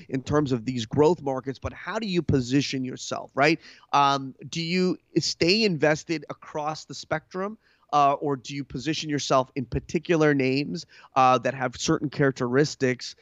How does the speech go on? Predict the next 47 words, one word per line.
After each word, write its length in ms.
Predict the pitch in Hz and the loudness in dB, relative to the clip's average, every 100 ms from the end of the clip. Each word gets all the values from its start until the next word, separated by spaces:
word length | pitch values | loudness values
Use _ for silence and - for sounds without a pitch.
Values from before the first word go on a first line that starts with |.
| _ _ | _ _
uh, 220 | 135 127 123 117 110 | -6 -6 -8 -16 -2
that 200 | 143 143 135 | 0 0 -2
will 340 | 123 135 131 | 0 2 2
weather 340 | 120 143 143 | 2 2 4
the 140 | 139 131 | 0 -2
storm? 260 | - 131 | -4 -2
And 140 | 127 185 | 2 2
I'm 140 | 277 | 2
not 200 | 277 226 | 0 -4
talking 440 | - 180 165 156 139 | -2 -2 -2 -6 -6
about, 300 | 127 135 127 | -4 -4 -4
like, 180 | 131 _ _ - | -6 _ _ -2
what 160 | 143 | 0
happens 340 | 139 135 135 123 | 2 0 0 -2
in 60 | |
the 80 | 123 | -2
next 260 | 120 120 - | -2 -4 -2
year, 160 | 123 | 0
Scott. 240 | 123 - 123 | 0 -2 -4
I'm, 160 | 147 - | -4 -8
you 200 | 156 147 | -8 -6
know, 80 | 135 | -4
these 200 | 185 160 | -4 -2
are, 100 | 147 | -2
we, 260 | 147 147 - | -2 -2 -6
you 260 | 135 139 | 0 2
invested 340 | 131 156 175 156 | 4 4 2 2
in 100 | 143 | 2
these 140 | 131 | 2
trends 220 | - 131 | 0 -2
for 80 | - | -4
five, 320 | - 135 131 123 _ _ - 143 | -4 0 0 -4 _ _ -14 -2
five 180 | 165 165 | 2 2
plus 240 | 170 143 | 2 0
years. 360 | 139 135 135 120 - | 2 4 4 2 0
Uh, 420 | 123 120 120 117 - _ | 0 2 -2 -6 -12 _
you 180 | 135 139 | -6 0
wanna 120 | 160 | 2
make 120 | 156 - | 2 -2
sure 200 | 156 135 | -2 -2
that 80 | |
you're 320 | 131 131 131 - _ | 0 -2 -2 -6 _
in 220 | 139 135 131 | -2 -2 -2
the 240 | 123 123 | -2 -2
vehicle 420 | 117 135 - 131 | 4 2 4 2
that 140 | 123 - | 2 -2
re-, 200 | 120 | -2